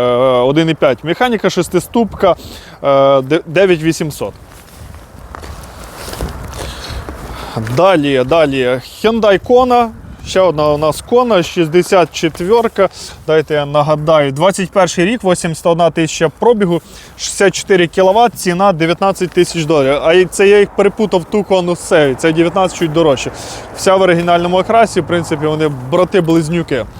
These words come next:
Е, далі Kona, е, тридцять дев'ять кіловат. Це вже доріст, е, двадцятий рік. Е, пробіг у нас сорок п'ять тисяч кілометрів, весь в оригінальному окрасі.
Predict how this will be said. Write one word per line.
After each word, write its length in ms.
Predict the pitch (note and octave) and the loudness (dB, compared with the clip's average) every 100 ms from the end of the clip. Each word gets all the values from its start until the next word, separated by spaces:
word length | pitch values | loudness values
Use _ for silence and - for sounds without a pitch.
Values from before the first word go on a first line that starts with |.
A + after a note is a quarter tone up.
| - - - - - | -16 -16 -16 -16 -4
Е, 300 | C#3 C#3+ C#3+ | 0 4 4
далі 400 | C#3+ F#3+ G#3 E3+ - - | 4 4 4 2 -2 0
Kona, 400 | G3+ F#3 E3 C#3 - - - - - - - - C#3+ | 0 2 0 0 -6 -20 -20 -20 -18 -18 -16 -8 0
е, 260 | C#3+ C#3+ - - | 2 2 0 -2
тридцять 600 | F#3+ A3 - F#3+ F3 - - - - - | 2 2 2 0 0 -6 -16 -18 -18 -4
дев'ять 360 | E3+ F#3+ D#3+ - | 0 2 2 -2
кіловат. 480 | - F#3 F#3+ B3+ B3+ - - - - - - - - | 0 2 4 4 2 -6 -16 -16 -18 -18 -18 -16 -10
Це 120 | - F#3 | 0 2
вже 280 | D#3+ D3+ | 4 2
доріст, 460 | C#3 G#3 A3+ G#3+ - | 2 4 4 2 0
е, 680 | D#3+ D3 C#3+ C#3 C#3 C#3 C3+ | -2 0 -2 0 0 0 0
двадцятий 520 | C#3+ F#3 F#3+ E3 E3 | 0 2 2 2 2
рік. 200 | E3+ A#3+ - - - - - D3 | 2 0 -4 -12 -20 -20 -8 -2
Е, 100 | D3 | -2
пробіг 440 | - F3+ F#3+ F#3 | 2 2 4 2
у 60 | F3 | 2
нас 280 | E3 - | 0 -2
сорок 240 | - G#3 - | 0 0 2
п'ять 260 | G#3 F3+ | 2 2
тисяч 300 | - F#3 E3+ | 2 0 -2
кілометрів, 520 | - F#3 G3+ B3+ G#3+ D#3 | -2 0 2 2 2 2
весь 240 | F3 E3 | 0 0
в 40 | |
оригінальному 560 | D#3+ D3+ D#3+ E3 E3+ F#3 | 0 0 0 0 0 0
окрасі. 560 | F#3+ G#3+ B3 - G3 | 0 2 2 2 0